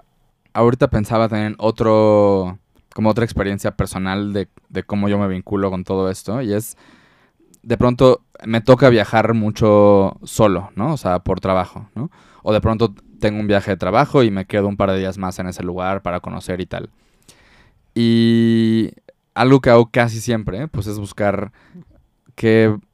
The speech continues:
bar o qué evento o qué obra de teatro o qué presentación de libro o qué antro hay L G B T, ¿no?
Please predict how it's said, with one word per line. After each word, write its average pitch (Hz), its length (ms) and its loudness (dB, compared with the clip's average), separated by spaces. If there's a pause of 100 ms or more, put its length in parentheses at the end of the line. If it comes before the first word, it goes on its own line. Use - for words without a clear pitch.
bar 101 480 2
o 95 180 -2
qué 101 360 0
evento 117 600 2
o 101 120 0
qué 98 320 0
obra 110 320 4
de 104 80 0
teatro 107 460 -2
o 98 40 -2
qué 101 140 -10
presentación 98 400 -8
de 92 80 -4
libro 101 420 0
o 90 60 -8
qué 101 160 -8
antro 98 400 -4 (240)
hay 95 480 -4 (120)
L 92 160 -8
G 92 140 -10
B 90 80 -6
T, 92 260 -14
¿no? 127 240 -8